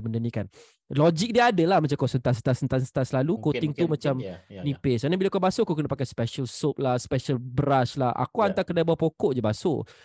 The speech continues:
Speaker 1: So, aku
Speaker 2: Nipis.
Speaker 1: macam malas lah nak, nak risau benda tu macam, "Ah, tak payah je lah coating.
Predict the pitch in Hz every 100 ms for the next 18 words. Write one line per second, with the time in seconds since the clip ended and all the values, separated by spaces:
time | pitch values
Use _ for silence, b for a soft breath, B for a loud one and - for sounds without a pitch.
0 | 156 - 247 269 240 220 185 208 226 202
1 | 196 196 180 175 226 170 165 185 - -
2 | - 160 208 - 220 190 208 202 196 202
3 | 208 170 156 147 214 233 233 226 220 -
4 | 240